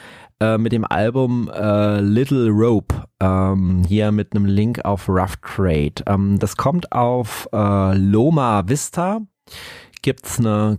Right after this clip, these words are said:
Gold Marbled, eine Orange and Black Marbled. Ähm, die Band existiert seit dreißig Jahren.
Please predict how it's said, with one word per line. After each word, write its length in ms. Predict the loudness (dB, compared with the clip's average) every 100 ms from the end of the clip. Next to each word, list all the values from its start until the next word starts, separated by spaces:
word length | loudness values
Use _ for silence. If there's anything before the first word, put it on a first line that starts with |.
| -2 0
Gold 260 | 0 0
Marbled, 540 | 0 0 0 0 0 -2
eine 180 | -2
Orange 380 | 0 0 -2 -4
and 140 | -6 -2
Black 280 | -2 -2 0
Marbled. 840 | 0 0 0 0 0 -4 -8 -12 -6
Ähm, 720 | -2 0 0 0 0 0 -2 -6 -8 0
die 480 | 2 4 4 2 0 _ _ _
Band 340 | 0 0 -2 -4
existiert 840 | -8 -8 -8 -4 -2 -2 -8 -16 -6
seit 320 | -2 -2 -6
dreißig 580 | -8 -4 -4 -4 -8 -6
Jahren. 460 | -4 -2 -2 -2